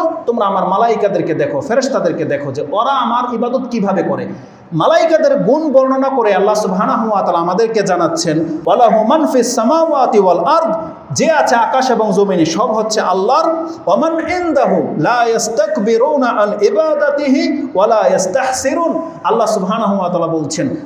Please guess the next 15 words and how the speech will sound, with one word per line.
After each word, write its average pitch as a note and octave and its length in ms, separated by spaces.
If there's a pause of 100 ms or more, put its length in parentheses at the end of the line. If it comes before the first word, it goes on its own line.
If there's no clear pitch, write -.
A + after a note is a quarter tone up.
আল্লাহর G#3+ 460
নিকটে G#3+ 600
যে A#3+ 160
সমস্ত G3+ 380
মান্যবর F3+ 640
ফেরেশতারা A3+ 580
রয়েছে, - 480
মালাইকা A3 400
তার D#3+ 440 (180)
রয়েছে, F3 800 (800)
আল্লাহ F#3+ 240
সেই G3+ 180
ফেরেশতাদের B3 520
সম্পর্কে A3+ 520
বলছেন, G3+ 720